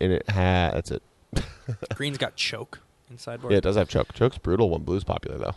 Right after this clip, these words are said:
Speaker 2: Yeah, Choke's a good card.
Speaker 1: There's a reason
Speaker 2: Um,
Speaker 1: Merfolk plays one of each of the legendary, uh, lands that come to play untapped.
Speaker 2: Yeah, yeah. Um, what else? I mean, it's got Infect cards. It's got Become Immense. I don't know. I mean, green's got some good cards.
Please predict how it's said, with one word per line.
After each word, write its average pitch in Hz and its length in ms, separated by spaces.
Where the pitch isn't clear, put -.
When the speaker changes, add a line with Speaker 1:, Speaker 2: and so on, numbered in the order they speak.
Speaker 2:
Yeah, 127 220
Choke's - 260
a - 40
good 214 120
card. 147 240
Speaker 1:
There's 90 120
a - 20
reason 107 240
Speaker 2:
Um, 92 80
Speaker 1:
Merfolk 90 200
plays 90 300
one 92 280
of 90 80
each 90 160
of 87 40
the 85 80
legendary, 82 640
uh, 67 300
lands 92 300
that 85 140
come 92 140
to 87 80
play 87 200
untapped. 82 380
Speaker 2:
Yeah, 151 240
yeah. 139 360
Um, 190 520
what 185 160
else? 117 320
I - 20
mean, 156 100
it's 160 140
got 151 240
Infect - 420
cards. 135 760
It's 131 160
got 117 460
Become 127 260
Immense. 120 680
I - 60
don't 285 80
know. 247 140
I 220 80
mean, 240 140
green's 247 240
got 262 120
some 214 120
good 180 160
cards. 135 500